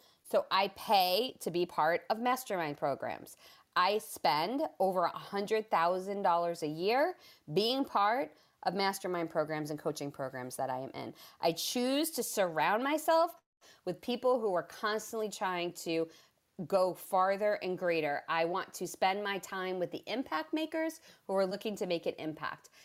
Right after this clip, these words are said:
Not so I can just serve them, but so that they can inspire me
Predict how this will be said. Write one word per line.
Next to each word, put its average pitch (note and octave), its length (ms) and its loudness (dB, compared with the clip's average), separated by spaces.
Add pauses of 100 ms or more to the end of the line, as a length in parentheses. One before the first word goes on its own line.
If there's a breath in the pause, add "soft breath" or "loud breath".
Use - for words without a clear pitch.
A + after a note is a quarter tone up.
(120 soft breath)
Not A#3 280 -2
so B3+ 300 2
I G#3 200 2
can B3 260 -2
just A#3+ 260 -2
serve F#3+ 280 0
them, A#3+ 240 2
but G#3 180 -2
so F3+ 160 2
that E3 320 0
they F#3+ 220 2
can F3 420 -4 (260 loud breath)
inspire F3+ 680 2
me G#3+ 360 -2